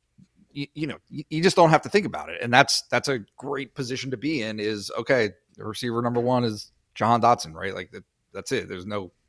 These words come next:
so that was the same, that was the same deal, I think, at left tackle. But Fashanu is a guy who James Franklin said in the press conference leading into the Outback Bowl that he would have played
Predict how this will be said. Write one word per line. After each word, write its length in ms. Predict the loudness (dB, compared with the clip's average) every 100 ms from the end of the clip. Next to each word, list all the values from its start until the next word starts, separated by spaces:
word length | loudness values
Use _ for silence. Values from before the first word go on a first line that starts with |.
| _ _ -20 -20 -20 -20 -20 _
so 140 | 8
that 160 | 10 10
was 100 | 6
the 80 | 2
same, 280 | 0 0 2
that 140 | 4
was 140 | 4 -2
the 80 | -4
same 260 | -4 -4
deal, 320 | -2 -2 -2 -4
I 80 |
think, 220 | -4 -4 -4
at 80 |
left 200 | -2 0 8
tackle. 480 | 10 8 2 -10 _
But 340 | 12 12 10 -2 _ _ _ _ _ _ _ _ _ -20
Fashanu 720 | -8 -2 6 6 6 4 0
is 140 | -2 -2
a 40 |
guy 300 | 0 2 2
who 400 | 2 -2 -2 -6 -10 -20 -20 _ _ _ _
James 180 | 2 4
Franklin 360 | 6 4 2 -4
said 500 | 2 4 4 2 -4 -4
in 560 | -2 -2 -2 -4 -6 -8 -12
the 580 | -8 -6 -4 -4 -6 -8 0
press 180 | 2 4
conference 380 | 2 0 -4
leading 340 | -2 -2 -2 -4
into 340 | -2 -2 -2 -4
the 220 | -4 0 2
Outback 500 | 2 2 -2 -2 -6
Bowl 280 | -4 -4
that 200 | -2 -2
he 160 | 2 2
would 120 | 4
have 60 | 2
played 380 | 0 2 2